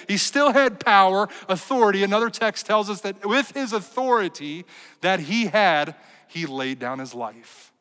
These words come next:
submitting to the eternal plan of the Father. And so when we understand submission, we need to understand and view it inside of that context.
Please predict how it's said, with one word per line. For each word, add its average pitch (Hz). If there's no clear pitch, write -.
submitting 165
to 156
the 139
eternal 127
plan 120
of 120
the 127
Father. 156
And 156
so 196
when 190
we 180
understand 226
submission, 170
we 151
need 190
to 240
understand 196
and 165
view 165
it 156
inside 214
of 165
that 170
context. -